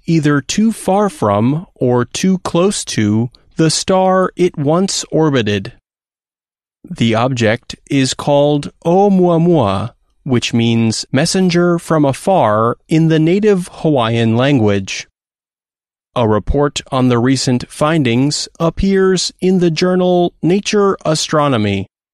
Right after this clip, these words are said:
Scientists have been trying to understand more about Oumuamua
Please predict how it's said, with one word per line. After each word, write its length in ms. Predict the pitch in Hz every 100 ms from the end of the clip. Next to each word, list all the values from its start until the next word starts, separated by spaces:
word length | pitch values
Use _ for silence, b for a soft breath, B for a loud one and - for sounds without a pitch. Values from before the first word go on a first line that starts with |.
| _ _ _ _ _ _ _ -
Scientists 880 | - 110 110 104 - 110 - - -
have 380 | - 131 127 113
been 240 | 123 123
trying 580 | 120 147 160 170 165 160
to 260 | - 175 165
understand 840 | 160 170 175 - 165 165 160 160 - -
more 440 | 131 147 190 202
about 500 | 170 185 196 196 - - -
Oumuamua 1000 | 120 113 117 117 107 110 110 110 147